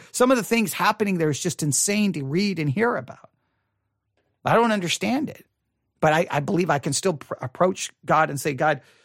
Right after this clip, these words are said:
this is happening and I don't understand, and I wish something would happen." You say, well,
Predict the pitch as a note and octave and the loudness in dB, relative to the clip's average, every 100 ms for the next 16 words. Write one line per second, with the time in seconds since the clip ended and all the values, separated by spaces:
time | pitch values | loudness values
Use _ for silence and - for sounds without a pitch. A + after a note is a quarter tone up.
0 | _ _ - D#3+ - D3+ - D#3 G3 F3 | _ _ -6 -4 -2 -6 -2 -2 0 2
1 | D#3+ C#3 C3 E3 E3+ D#3+ D3+ - E3+ G3+ | 2 2 2 2 2 2 -2 -2 -2 0
2 | D3 B2+ E3 F3 - - _ _ - G#3 | -2 -2 0 0 -4 -12 _ _ -4 -2
3 | F#3 F3+ D#3+ C#3+ G3+ - A#2+ _ _ _ | 0 -2 0 0 0 -2 -8 _ _ _
4 | _ _ _ _ _ _ _ _ _ _ | _ _ _ _ _ _ _ _ _ _
5 | C3+ F3+ D#3 | 0 2 0